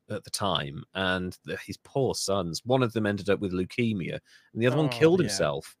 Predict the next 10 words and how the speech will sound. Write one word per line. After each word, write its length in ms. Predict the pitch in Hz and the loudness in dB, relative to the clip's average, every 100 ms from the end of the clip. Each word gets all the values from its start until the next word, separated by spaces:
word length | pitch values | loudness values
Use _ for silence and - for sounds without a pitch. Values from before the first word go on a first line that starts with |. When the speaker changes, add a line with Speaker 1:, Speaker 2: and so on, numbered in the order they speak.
| - | -6
Speaker 2:
Yeah. 300 | 113 98 95 | -6 -4 -6
Speaker 1:
because, 500 | - 123 107 92 - | 0 6 6 4 0
because 360 | 107 - 101 | -4 0 0
of 120 | 92 90 | 0 0
what 200 | 92 - | -2 0
he'd 200 | 87 - | -4 -2
done. 280 | 82 76 80 _ _ _ - | -2 -2 -6 _ _ _ -2
Um, 460 | 113 117 120 117 117 - | 4 6 6 4 0 -6
I 200 | 113 151 | -4 -4
just, 380 | 135 180 170 - | -2 0 -2 -6